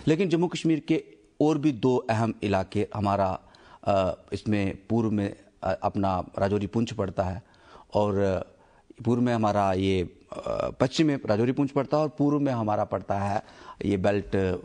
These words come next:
آ، چناب ویلی والی۔ تو یہ دونوں علاقے بھی کافی اہم ہیں، لیکن یہاں پر ریلوے لنک کی بات،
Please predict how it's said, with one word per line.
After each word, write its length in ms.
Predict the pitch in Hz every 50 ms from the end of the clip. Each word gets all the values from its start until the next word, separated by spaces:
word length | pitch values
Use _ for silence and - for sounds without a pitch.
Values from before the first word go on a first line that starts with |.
| - -
آ، 200 | - 101 95 87
چناب 340 | 87 - 120 120 117 101 87
ویلی 160 | 87 80 78
والی۔ 220 | 78 80 80 76 - - - - - _ - - -
تو 100 | - 175
یہ 200 | 180 175 185 196
دونوں 480 | 170 131 131 139 143 143 156 156 156 160
علاقے 360 | 151 131 120 113 - - 123
بھی 120 | 120 123
کافی 420 | 117 - 123 113 110 - - 117 123 -
اہم 320 | - 104 110 110 104 104
ہیں، 100 | 101 95 92 - - - - -
لیکن 240 | 131 123 143 143
یہاں 220 | 127 123 123 120 120
پر 260 | - - 120 120 120
ریلوے 480 | 117 120 113 101 107 110 107 104 104 101
لنک 240 | 101 98 98 98
کی 100 | - 117
بات، 220 | 104 95 95 95